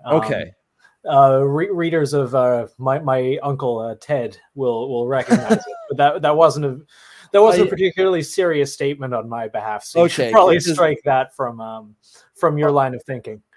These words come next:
Speaker 2: Oh, okay, good. 'Cause, like, I,
Speaker 1: Yeah.
Speaker 2: I, I didn't think, I wasn't worried about you being, like, a Ted Kaczynski, Kaczyn-, Kaczynski person. It's just that, like,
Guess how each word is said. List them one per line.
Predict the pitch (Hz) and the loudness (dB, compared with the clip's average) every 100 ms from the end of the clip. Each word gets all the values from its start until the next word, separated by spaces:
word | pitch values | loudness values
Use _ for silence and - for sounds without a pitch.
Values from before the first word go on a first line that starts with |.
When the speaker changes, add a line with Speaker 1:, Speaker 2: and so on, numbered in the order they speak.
| _ _ | _ _
Speaker 2:
Oh, | 175 185 | 4 6
okay, | 180 175 151 | 6 2 -2
good. | 135 123 101 | 0 -2 -4
'Cause, | 139 | -6
like, | 156 156 117 | -4 -4 0
I, | 151 160 - | 0 0 -2
Speaker 1:
Yeah. | 147 156 | 0 2
Speaker 2:
I, | 156 | 0
I | |
didn't | 175 180 | -2 -4
think, | 170 156 135 | -6 -6 -4
I | |
wasn't | 139 147 147 | -4 -4 -4
worried | 135 131 | -4 -4
about | 127 120 | -4 -6
you | 120 | -8
being, | 123 117 | -8 -8
like, | 113 | -10
a | 110 | -12
Ted | - 120 104 | -10 -10 -10
Kaczynski, | 110 98 98 - | -16 -14 -16 -18
Kaczyn-, | _ 110 98 110 | _ -18 -16 -18
Kaczynski | _ 113 98 107 104 104 | _ -16 -12 -14 -14 -16
person. | - 160 165 117 101 | -4 -4 -2 -8 -8
It's | 110 | -10
just | 147 143 | -4 -2
that, | 143 131 | -2 0
like, | 131 123 | -2 -2